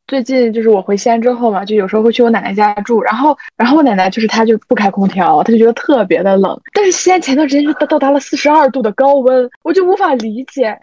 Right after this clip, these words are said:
但其实我觉得一部分原因是因为其实老人嘛，他的感觉什么的就会，就是会退化，然后可能他自身的感受是没有那么的热，但实际上这个温度其实已经影响到了自己的身体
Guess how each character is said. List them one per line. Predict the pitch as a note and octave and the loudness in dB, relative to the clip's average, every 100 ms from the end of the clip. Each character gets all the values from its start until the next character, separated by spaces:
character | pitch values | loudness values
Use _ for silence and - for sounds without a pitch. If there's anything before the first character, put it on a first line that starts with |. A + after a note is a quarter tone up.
| _ | _
但 | F#4+ F#4 | -6 -4
其 | E4 E4+ | -2 0
实 | F4+ | 0
我 | D#4 G#3+ | 0 -2
觉 | F#3+ F#3 | -2 -4
得 | G3+ B3 G3 | 0 -2 -2
一 | A3 | -6
部 | E4+ | -6
分 | D#4+ C4 | -2 -2
原 | G#3 A3+ | -2 -4
因 | C#4+ | -6
是 | - C#4+ | -6 -8
因 | D4 | -4
为 | C#4+ A#3+ | 0 0
其 | - | -2
实 | C#4+ | -2
老 | A#3+ - | 0 0
人 | - - | -2 -2
嘛， | G#3 G3+ | -4 -4
他 | A#3 A#3+ | -2 0
的 | A3+ G3+ | 0 0
感 | - G3 B3 | -2 -4 -4
觉 | - B2+ C#3+ | -6 -4 -4
什 | - - | -6 -10
么 | A#2 | -4
的 | F#3 F#3+ | 0 0
就 | A3 G#3+ | -2 -2
会， | A3 G3+ - _ _ | 0 0 -2 _ _
就 | A#3+ | -2
是 | A#3 G3+ | 0 0
会 | G3+ | 0
退 | G#3 A#3+ | 0 0
化， | G#3 A3 - - | 0 -2 -2 -8
然 | G#3+ | -6
后 | A3+ A#3+ | -2 -2
可 | B3 | 0
能 | G3 G3+ | -2 -2
他 | B3+ | -4
自 | - D4+ | -2 -4
身 | C4 D#4 D#4 | -2 -4 -4
的 | D#4 | -4
感 | B3+ F#3+ - | -2 -4 -4
受 | - E4+ C4+ | -2 0 0
是 | B3 | -2
没 | G#3 A3+ | -2 0
有 | A#3+ | 0
那 | G#3 | 0
么 | F#3+ | -2
的 | F3+ F3+ | 0 0
热， | G3 C4+ | -2 -2
但 | D4 | -4
实 | C#4 - G3+ | -6 -8 -10
际 | D#4+ | -6
上 | D4 A3+ | -2 0
这 | G#3+ | 0
个 | G3+ | 0
温 | A#3+ | -2
度 | A#3+ | -4
其 | G#3+ A#3 | -8 -10
实 | B3 | -10
已 | F3+ | -10
经 | - A#3 A3+ | -4 -4 -6
影 | - F#3+ | -6 -2
响 | D4 G#3+ | 0 0
到 | G3+ F#3+ | 2 0
了 | F3+ | 0
自 | G#3 | -6
己 | F#3+ | -6
的 | E3+ | -6
身 | F#3 G3+ | -4 -6
体 | G3+ | -6